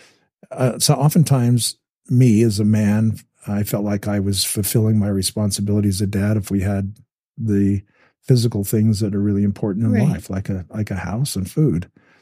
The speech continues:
Speaker 1: and a car and go
Speaker 2: Yeah.
Speaker 1: places and all the things that we think, like, dads need to be providing. Well, that's,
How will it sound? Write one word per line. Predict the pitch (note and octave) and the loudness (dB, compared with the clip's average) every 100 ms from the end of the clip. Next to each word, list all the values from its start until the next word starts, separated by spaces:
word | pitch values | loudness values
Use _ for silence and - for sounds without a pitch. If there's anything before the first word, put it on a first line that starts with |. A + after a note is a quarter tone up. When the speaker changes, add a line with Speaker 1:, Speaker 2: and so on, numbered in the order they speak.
| _ - | _ -2
Speaker 1:
and | G#2 | 0
a | |
car | - G2+ G2 B2 | 0 -2 0 0
and | F#2 F2 E2+ _ _ | 0 -4 -8 _ _
go | - G3+ | 0 2
Speaker 2:
Yeah. | E3+ | 2
Speaker 1:
places | G#2+ G#2 C3 A#2+ | 2 0 0 0
and | A2+ G2+ | 0 2
all | G2+ | 0
the | G2+ G2 | -2 0
things | G#2 G#2 | 0 0
that | G2 | 0
we | G2+ | -2
think, | G2+ G#2+ G2+ | 0 -2 0
like, | G2 G2+ | -4 -4
dads | G2 G2+ G2 - | -2 -2 -2 -4
need | G#2+ A2 | 0 0
to | G2+ | 0
be | G#2 | -2
providing. | G2+ F#2 G#2+ A#2 F2 | -2 -2 0 0 2
Well, | G#2+ G#2+ | 2 2
that's, | G#2+ G#2+ - | 0 -2 -4